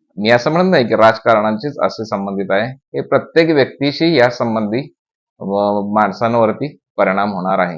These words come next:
म्हणजे आपण जर बघितलं गेलं तर अमावास्या, पौर्णिमा आणि त्याचा जो काही परिणाम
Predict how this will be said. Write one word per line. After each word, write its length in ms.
म्हणजे 220
आपण 320
जर 140
बघितलं 520
गेलं 260
तर 140
अमावास्या, 580
पौर्णिमा 800
आणि 140
त्याचा 360
जो 160
काही 180
परिणाम 500